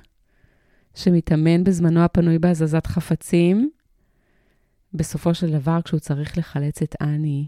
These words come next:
מהמטורללים שרודפים אחריה, והיא כבר על הקצה של המנוף, הוא נשלח אליה במסוק ומחלץ אותה חילוץ הירואי ופיזי לחלוטין, בלי קסמים וניסים.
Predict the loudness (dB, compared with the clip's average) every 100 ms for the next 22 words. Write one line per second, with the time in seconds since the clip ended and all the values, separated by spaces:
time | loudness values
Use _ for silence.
0 | -6 -4 -4 -2 -2 -2 -2 -4 -4 -2
1 | -2 -2 -2 0 0 -2 -6 -4 -4 -4
2 | -4 -6 -4 -4 -4 -6 -8 -4 -4 0
3 | 0 0 0 2 4 4 2 0 -4 -12
4 | -20 _ _ _ _ _ _ -2 -2 0
5 | -2 0 -2 0 0 0 -2 -4 -4 -2
6 | -2 -4 -4 -2 -2 -2 0 0 0 0
7 | 0 0 0 0 -2 -4 -2 2 4 4
8 | 2 -4 _ _ _ 2 2 2 0 2
9 | 4 4 2 2 0 0 0 0 -2 -2
10 | 2 2 2 -2 -6 _ _ -4 0 0
11 | 0 0 4 4 2 0 -2 -2 -2 -2
12 | -4